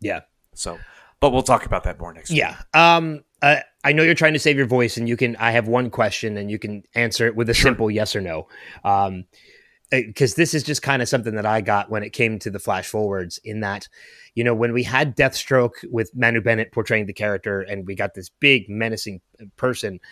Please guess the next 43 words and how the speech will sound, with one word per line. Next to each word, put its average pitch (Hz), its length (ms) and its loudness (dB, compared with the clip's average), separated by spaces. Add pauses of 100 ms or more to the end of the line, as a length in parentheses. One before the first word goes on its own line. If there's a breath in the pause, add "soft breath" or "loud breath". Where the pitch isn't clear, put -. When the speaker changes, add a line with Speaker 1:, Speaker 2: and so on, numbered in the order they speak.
(260 loud breath)
Speaker 1:
and 113 140 -2
now 120 160 2
we 117 120 0
have 104 180 -4
J 123 220 2
J 110 240 2
portraying 101 500 -4
Deathstroke 101 580 -6
and 98 440 -2
a 101 120 -2
gang 104 580 0
of 104 160 -6
Deathstrokes. 98 500 -8 (1080 loud breath)
Uh, 165 80 4 (100)
maybe 185 440 2
it's - 180 -6
just - 360 -4
me, 135 480 -4
or 127 140 0
does 127 240 -4
it 143 100 -6
kind 185 240 0
of 202 80 2
feel 160 280 2
like 135 260 0
having 135 540 2 (100)
a 113 100 2
gang 110 540 0
of 117 160 -2
Deathstrokes 117 580 0
rather 113 260 2
than 107 180 -6
just 107 200 -4
one 104 340 -4
person 110 540 -6 (380 soft breath)
being 117 320 -2
Deathstroke, 120 460 0 (360 loud breath)
does 240 120 -12
it - 80 -12
kind 233 260 0
of 180 80 -2
take 156 260 2
away 123 480 4